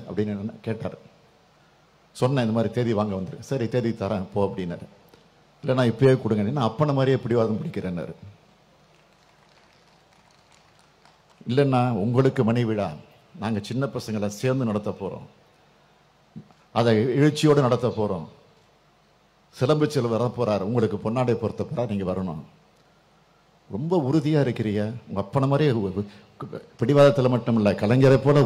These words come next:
உறுதியாவும் இருக்கடா நீ" அப்படின்னாரு. அந்த உறுதி தான் இப்போ இங்க உங்கள் முன்னால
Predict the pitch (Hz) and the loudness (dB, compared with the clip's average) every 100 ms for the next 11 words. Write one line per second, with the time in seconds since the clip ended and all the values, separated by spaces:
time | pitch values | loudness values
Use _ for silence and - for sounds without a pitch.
0 | 101 135 143 139 135 113 110 107 95 95 | 6 8 8 8 8 6 4 2 2 0
1 | 90 92 95 87 78 - - _ - - | 0 -2 0 -2 -6 -14 -20 _ -20 -20
2 | _ _ _ 110 113 113 104 113 123 120 | _ _ _ -2 2 2 2 4 4 4
3 | 123 131 135 - 104 107 95 104 120 113 | 4 4 2 -2 0 2 2 4 4 6
4 | 104 98 104 120 110 101 104 104 92 | 6 4 2 4 4 4 4 4 4